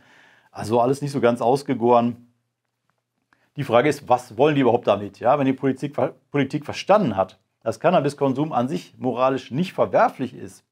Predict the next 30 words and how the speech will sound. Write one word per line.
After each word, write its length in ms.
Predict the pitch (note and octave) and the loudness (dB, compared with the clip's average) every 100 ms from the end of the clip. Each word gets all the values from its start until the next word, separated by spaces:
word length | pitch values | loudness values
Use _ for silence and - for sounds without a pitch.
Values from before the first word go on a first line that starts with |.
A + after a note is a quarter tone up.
| _ | _
und 100 | C3 | -4
auch 180 | A#2 - | -4 -2
anderen 340 | F#3 D#3+ A2 | 0 2 0
nicht 180 | C#3 C#3+ | -2 -6
automatisch 480 | C3 A#2+ A#2+ A2+ G#2+ | -10 -4 0 0 0
schadet 340 | - C#3+ D3 | -2 -2 -2
oder 160 | A2+ G#2+ | -4 -6
so, 260 | G#2+ F3 C#3 | -2 0 2
ja, 120 | A#2+ | 2
dass 140 | A#2 | 0
das 200 | A#2+ A2+ | -4 -12
nicht 120 | C3+ | -12
schlimmer 280 | - G3 D3+ | -6 -2 -2
ist, 140 | D#3 D3+ | -4 -8
als 160 | C#3 | -8
wenn 120 | C3+ | -6
jemand 300 | C3+ C3 B2 | -4 -4 -2
halt 280 | A#2 A2+ - _ _ _ - | -2 -2 -6 _ _ _ -6
Bier 100 | E3 | -6
trinkt 300 | B2 B2 - | -2 -4 -4
oder 180 | - A2+ | -2 0
so, 320 | G#2+ A#2+ F#3 _ _ _ _ _ _ | 0 -2 -4 _ _ _ _ _ _
dann 440 | G#2 B2+ D3 C#3+ - | 0 2 2 -4 -2
sollen 220 | C3 C3 | 0 2
sie 40 | |
doch 160 | B2+ B2 | 2 0
die 120 | A2+ | -4
Konsumenten 580 | B2+ A#2+ A#2+ B2 G2 F#2 E2+ | -4 0 0 -2 -6 -16 -8
richtig 380 | A2 C3 A2 F#2+ | -6 -4 -6 -12
entkriminalisieren. 880 | A2 G#2 A2 G#2 F#2+ F#2 G2+ F2+ - | -14 -14 -14 -16 -16 -12 -10 -10 -14